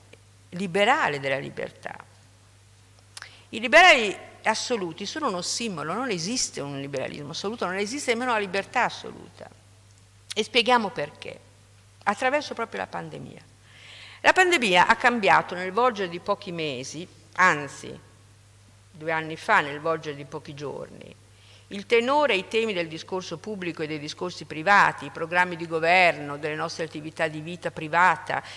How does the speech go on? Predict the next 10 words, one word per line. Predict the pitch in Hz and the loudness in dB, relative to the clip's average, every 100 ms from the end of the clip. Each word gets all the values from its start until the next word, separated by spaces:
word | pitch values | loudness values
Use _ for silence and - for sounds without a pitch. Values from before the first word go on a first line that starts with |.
| - | -4
le | 196 | 0
nostre | 214 226 226 | 2 2 2
abitudini | 180 190 214 220 190 185 | -2 -4 -8 -6 -4 -2
domestiche, | 180 180 202 185 - - 156 160 | -2 4 4 4 -2 -8 -6 -4
le | 165 | -2
nostre | 175 - 170 | -2 -2 -6
abitudini | 170 - 180 170 170 160 | -8 -10 -10 -8 -8 -10
di | 156 | -10
vita | 165 165 | -6 -4
pubblica. | 151 196 208 160 139 139 - | -2 -4 -6 -6 -10 -12 -12